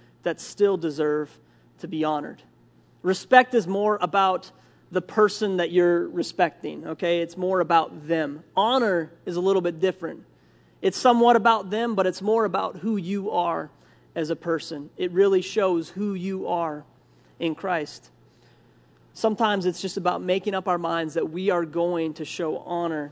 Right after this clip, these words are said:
to those where honor is due. "But Ryan, they just don't deserve to be honored.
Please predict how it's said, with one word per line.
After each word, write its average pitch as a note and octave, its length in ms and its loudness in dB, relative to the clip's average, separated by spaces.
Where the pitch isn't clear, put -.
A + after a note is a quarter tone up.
to F3 120 -8
those D3 540 -4
where E3 180 0
honor D#3+ 460 -4
is D3 220 -4
due. C#3+ 340 -2
"But G#3+ 120 8
Ryan, B3+ 280 8
they A#3 120 10
just A#3 200 0
don't B3 180 2
deserve A3 520 4
to A3 80 -8
be G3+ 160 -2
honored. F#3+ 360 -2